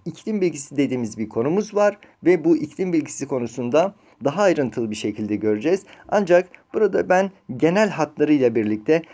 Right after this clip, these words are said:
sıcak kuşak neresidir, orta kuşak neresidir, kutup kuşağı neresidir genel hattıyla göstermek istiyorum. Arkadaşlar,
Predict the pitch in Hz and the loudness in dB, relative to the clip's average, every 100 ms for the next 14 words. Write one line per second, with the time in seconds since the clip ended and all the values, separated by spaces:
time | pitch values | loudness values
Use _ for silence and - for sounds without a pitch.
0 | - - _ - 160 165 160 170 - 156 | -20 -20 _ -18 -4 0 0 -2 -2 -2
1 | 160 160 160 165 160 156 - 123 131 175 | -2 -4 -4 -2 0 0 2 -2 -2 -8
2 | - 160 160 160 160 - 165 151 160 170 | -2 -2 -2 -4 -4 0 0 0 -6 -8
3 | 151 151 135 131 156 156 127 170 214 - | -10 -4 -2 0 0 -2 -4 -6 -6 -10
4 | - 120 185 175 120 110 - 107 143 175 | -10 -2 2 2 0 -4 -4 0 2 0
5 | - _ 160 147 - 104 143 151 107 - | -4 _ -4 -4 -2 -4 -4 -6 -10 -8
6 | 87 71 - _ _ _ - - - - | -6 -6 -10 _ _ _ -20 -20 -20 -20
7 | _ _ - 226 240 208 - 208 202 | _ _ 0 4 6 6 6 4 2